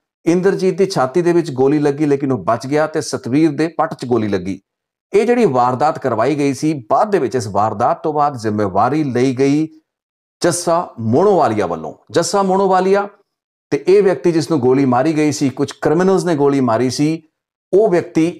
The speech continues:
ਇੰਦਰਜੀਤ ਆਪਸ ਦੇ ਵਿੱਚ ਬਿਜ਼ਨਸ ਪਾਰਟਨਰ ਸੀ।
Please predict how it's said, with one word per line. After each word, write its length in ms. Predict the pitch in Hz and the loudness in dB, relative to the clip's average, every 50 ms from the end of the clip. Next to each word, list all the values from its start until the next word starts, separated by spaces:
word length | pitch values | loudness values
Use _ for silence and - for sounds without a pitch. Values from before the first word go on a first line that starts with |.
| - 131 | -2 0
ਇੰਦਰਜੀਤ 640 | 135 143 139 160 143 120 135 147 147 147 147 - 151 147 - - 113 | 2 2 2 0 0 2 2 2 2 2 2 0 0 -2 0 -2 -2
ਆਪਸ 300 | 123 135 - - 151 127 | -2 0 0 -2 -2 -2
ਦੇ 100 | 123 143 | -2 -2
ਵਿੱਚ 200 | 135 131 - 127 | -2 -2 -4 -6
ਬਿਜ਼ਨਸ 460 | 110 98 95 123 127 147 185 175 185 | -4 0 0 2 2 2 0 0 -2
ਪਾਰਟਨਰ 360 | - 175 165 165 170 185 180 170 | -2 -4 -4 -4 -4 -4 -6 -4
ਸੀ। 280 | - - 180 180 190 | -4 -4 -4 -4 -4